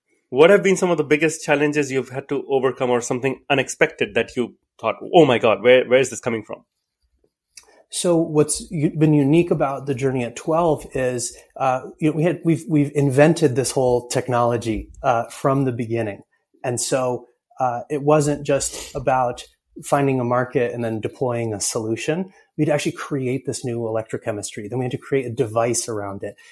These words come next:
Speaker 2: And we had to continuously improve the efficiency and performance of the process so that we can introduce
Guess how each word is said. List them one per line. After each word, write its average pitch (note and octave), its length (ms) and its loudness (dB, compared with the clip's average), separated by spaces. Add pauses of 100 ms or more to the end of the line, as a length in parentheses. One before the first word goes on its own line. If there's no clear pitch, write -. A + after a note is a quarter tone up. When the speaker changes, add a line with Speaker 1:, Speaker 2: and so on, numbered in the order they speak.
(160)
Speaker 2:
And B2 180 -4
we A2+ 80 -12
had C3+ 120 -4
to - 60 -6
continuously C3+ 720 -2
improve B2 520 -4 (380)
the A2+ 260 0
efficiency C#3+ 520 -2
and A#2+ 100 -4
performance C3+ 460 -6
of - 40 -14
the - 140 -12
process A2+ 440 -6
so D3 60 -4
that C#3 40 -6
we C3+ 40 -6
can D3 180 -4
introduce C3 520 -6